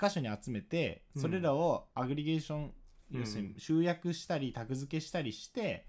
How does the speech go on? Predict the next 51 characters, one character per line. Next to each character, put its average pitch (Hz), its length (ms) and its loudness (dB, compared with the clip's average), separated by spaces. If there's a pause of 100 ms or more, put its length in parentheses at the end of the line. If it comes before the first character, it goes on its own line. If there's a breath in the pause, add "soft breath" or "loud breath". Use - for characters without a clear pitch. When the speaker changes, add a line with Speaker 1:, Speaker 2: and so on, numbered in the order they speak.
(140)
Speaker 2:
う 127 40 -4
ん。 - 20 -4
Speaker 1:
せ-、 170 300 0
情 170 240 2
報 170 180 0
を 165 60 0
整 185 200 0
理 151 100 0
し - 100 -10
た 180 80 -2
上 185 100 0
で 180 80 0
見 120 140 0
や 127 80 0
す 131 120 -4
い 175 60 0
形 131 260 -6 (120)
に 107 140 -2
す 135 140 -4
る 143 100 0
よ 165 120 4
う - 20 0
な 123 80 0
も 104 160 0
の 120 100 -4
を 135 340 -4 (160)
各 - 180 -10
社 113 160 -6
作 - 180 -4
る 151 60 -2
と - 100 -6
は - 120 -6
か 98 100 -4
ど 139 140 -4
る 117 100 -6
よ、 131 140 -8 (200)
Speaker 2:
う - 40 -6
ん。 - 20 0
Speaker 1:
み 104 60 -2
た 104 80 -2
い 87 40 -2
な 87 60 -4
こ 98 100 -8
と 107 120 -8
を - 40 -6
言 80 100 -8
っ - 20 -14
て - 160 -16
い - 40 -16
ま - 120 -20
す。 - 120 -14